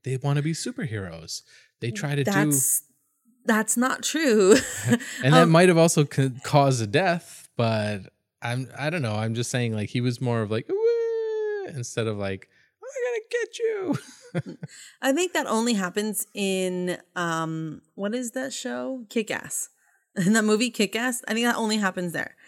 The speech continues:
Speaker 1: No, that's
Speaker 2: But
Speaker 1: not
Speaker 2: children,
Speaker 1: true.
Speaker 2: but children
Speaker 1: There's
Speaker 2: are
Speaker 1: some chil-
Speaker 2: children, and yeah, some of, but that, okay, the same fight, flight, or fear thing that we come across every
Speaker 1: Mm-hmm.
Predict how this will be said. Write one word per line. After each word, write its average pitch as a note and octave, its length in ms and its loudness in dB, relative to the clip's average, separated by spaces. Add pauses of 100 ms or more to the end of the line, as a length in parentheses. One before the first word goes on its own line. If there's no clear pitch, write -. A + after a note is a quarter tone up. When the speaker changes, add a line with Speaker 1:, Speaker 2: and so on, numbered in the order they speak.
(340)
Speaker 1:
No, D#3 240 2
that's B3 200 6
Speaker 2:
But G#3+ 80 0
Speaker 1:
not E3 80 2
Speaker 2:
children, C#4+ 400 2
Speaker 1:
true. A#3+ 80 -8
Speaker 2:
but B3 160 0
children C#4+ 240 0
Speaker 1:
There's D#4+ 100 0
Speaker 2:
are D4+ 80 2
Speaker 1:
some C#4 60 0
chil- - 160 -2 (120)
Speaker 2:
children, A3 360 -4
and A3+ 260 -2 (180)
yeah, A#3 340 2
some B3 220 0
of, A#3 140 -4 (140)
but A#3 240 0
that, B3+ 200 2
okay, G3 280 -2 (540)
the A#3+ 120 0
same C#4+ 280 0
fight, A#3 500 -4
flight, A3 400 -2
or G3+ 60 -6
fear G#3+ 360 -2
thing B3 260 -4
that A#3+ 120 -4
we A#3 80 -6
come A#3+ 160 -4
across A#3 400 -6
every A#3+ 180 -4
Speaker 1:
Mm-hmm. A#3+ 60 -2